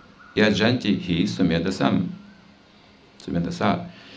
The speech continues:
Все семейные люди, которые по-прежнему, по-настоящему разумны, должны в этой жизни нести движение Санкиртаны из дома в дом и жить счастливо,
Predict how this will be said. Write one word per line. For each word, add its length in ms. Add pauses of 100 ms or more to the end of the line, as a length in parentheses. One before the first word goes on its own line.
(160)
Все 220
семейные 460
люди, 260
которые 360
по-прежнему, 840 (220)
по-настоящему 880
разумны, 540 (460)
должны 320
в 40
этой 200
жизни 600 (160)
нести 600
движение 540
Санкиртаны 880
из 160
дома 280
в 100
дом 420
и 120
жить 320 (280)
счастливо, 680